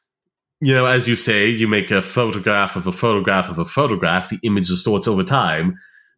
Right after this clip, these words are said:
This is supposed to thi-, be the thing you make the original copy from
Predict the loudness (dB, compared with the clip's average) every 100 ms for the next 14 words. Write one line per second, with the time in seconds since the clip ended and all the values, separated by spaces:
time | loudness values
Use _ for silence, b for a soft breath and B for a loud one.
0 | -2 0 2 0 0 0 0 0 0 0
1 | 0 0 0 2 2 0 0 2 0 -2
2 | -2 0 0 0 0 0 0 -2 0 -2
3 | 0 0 0 -2 -2 0 0 0 -4